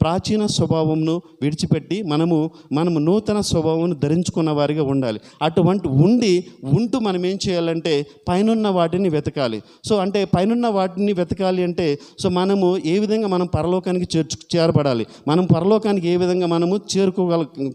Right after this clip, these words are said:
చేరుకోవాలంటే మనం ఏం చేయాలి, ఎటువంటి పరిశుద్ధమైన జీవితాలను జీవించాలి, ఎలాగ పరిశుద్ధతను మనము కాపాడుకోవాలి, మన నీతిని, మన యథా-, యథార్థతను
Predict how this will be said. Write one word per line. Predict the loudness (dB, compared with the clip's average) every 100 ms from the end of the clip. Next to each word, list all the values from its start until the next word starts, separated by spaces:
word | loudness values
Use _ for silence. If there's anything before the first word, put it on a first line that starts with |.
| 0
చేరుకోవాలంటే | 2 4 2 2 0 2
మనం | 4 4
ఏం | 4 2 0 0
చేయాలి, | 0 -2 -6 -10 -4
ఎటువంటి | 0 0 2
పరిశుద్ధమైన | 2 0 0 0 0 0
జీవితాలను | 0 0 0 0 0
జీవించాలి, | 0 0 2 0 0 -2 -8 -8
ఎలాగ | -4 -2 0
పరిశుద్ధతను | 0 0 0 0 0 2 2
మనము | 2 0
కాపాడుకోవాలి, | 0 -2 0 2 0 0 -2 -2
మన | 0 0
నీతిని, | 0 0 -2 -2
మన | 0 0
యథా-, | 0 -2 -2
యథార్థతను | 0 0 -2 -2 0 0